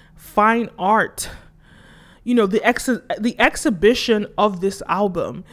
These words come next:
the Donda shows that he had, the, the listening parties. You know, musicians always have listening parties, but that's more of, you know,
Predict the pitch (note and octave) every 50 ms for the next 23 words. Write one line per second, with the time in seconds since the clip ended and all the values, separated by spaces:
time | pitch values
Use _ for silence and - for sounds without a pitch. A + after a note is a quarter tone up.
0 | - - - - - - - _ - _ _ _ _ _ _ _ _ G3 G3+ G#3
1 | F#3 - F#3+ F3+ F#3+ A3+ A#3 A#3+ G3+ G#3 G3 F3+ E3 E3+ - - - - - A3+
2 | G#3 G3 F#3+ F3+ F3 D#3+ F3 F3 F3 F#3+ F#3+ F3+ G3 F#3 E3 E3 E3 F3+ E3+ E3
3 | - F3+ F#3 F#3 F3 F3 C#3+ F2 - - - C3+ E3+ - - F#3 G3 B3 C#4+ -
4 | - A#3+ A3+ G3+ G3+ F#3+ G3 E3 C#3 C3+ A2 - - - - - - - - -
5 | - - - - _ _ - A3 A3 G#3+ A3 A3+ G#3+ A#3+ D4 - D#4+ C4+ A#3 D3+
6 | G#3 A3 G#3+ A3 A3 G#3+ G3 F#3 G3+ G3+ G3+ - G3 F#3+ F#3+ - G3 F3 F3 F3+
7 | F3+ E3 F3+ F3+ G#3 A#3 A#3+ - - - - - F#3+ F#3+ G3+ G3 G3 G3 - -
8 | E3 F3+ F3 F3 F3 E3+ E3 D#3 - - - - - - - - - - - _
9 | _ _ - A3 A3 F#3+ F3 E3 -